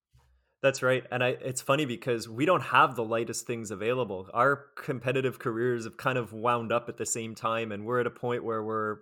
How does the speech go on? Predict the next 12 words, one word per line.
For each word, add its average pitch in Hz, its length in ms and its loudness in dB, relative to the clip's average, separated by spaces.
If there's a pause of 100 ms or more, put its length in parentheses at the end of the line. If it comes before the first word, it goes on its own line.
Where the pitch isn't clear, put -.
(140)
"Yeah, 214 360 -8
we're 220 140 -4
not 220 180 0
gonna 202 120 4
bother 165 300 4
to 151 60 2
buy 131 200 4
the 123 100 -2
new 123 280 -2
ultra-fast, 123 840 0
ultra-light, 113 880 -2
uh, 107 440 0